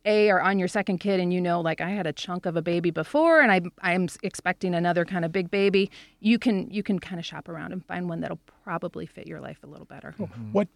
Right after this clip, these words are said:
Speaker 2: uh, not to interrupt you, but
Speaker 1: Sure.
Speaker 2: what, what does a good car seat cost these days?
Speaker 1: Oh, my goodness. So that's a tough one. It, it can, they can cost upwards of four hundred dollars,
Speaker 2: Uh-huh.
Speaker 1: five hundred dollars. You can also find good car seats for, you know, eighty dollars.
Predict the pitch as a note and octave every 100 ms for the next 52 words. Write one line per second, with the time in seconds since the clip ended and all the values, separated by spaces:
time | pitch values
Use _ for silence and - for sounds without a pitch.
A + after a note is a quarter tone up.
0 | F#3+ C#3 B2+ C#3 C#3 A#2+ C3 - A#2+ D4
1 | A4+ D3 E3 G3+ A#3 E3+ B2 B2+ A2 G#2+
2 | G2 A2 G2+ G#2 G#2+ A#2+ A2 C3 C#3+ -
3 | C4+ C4+ B3+ G3 E3 F3 D#3+ D#3 - -
4 | - - - - F4 G#4+ - - B3+ F#3+
5 | - - - _ - C4+ - - D#4+ -
6 | F4+ - D4+ E4+ F#4+ - C4 - A#3+ C4
7 | B3+ G3+ F3 - _ - G3+ G#3 G#3+ A3
8 | G#3+ G3+ G#3+ A3 A3+ A#3 - F3+ F#3+ G#3+
9 | A3 G#3+ A3+ A#3+ - - B2 - _ _
10 | _ A3+ D4 E4 G4 A#3+ D#4 - F4 -
11 | C#4+ C#4 - B3+ A#3+ - - A#3 - D4+
12 | D#4 - - - - A#3 A3+ A3 G#3 _
13 | _ _ _ _ A3+ A#3+ F#3+ - A3 G#3
14 | F3+ D3+ - _ -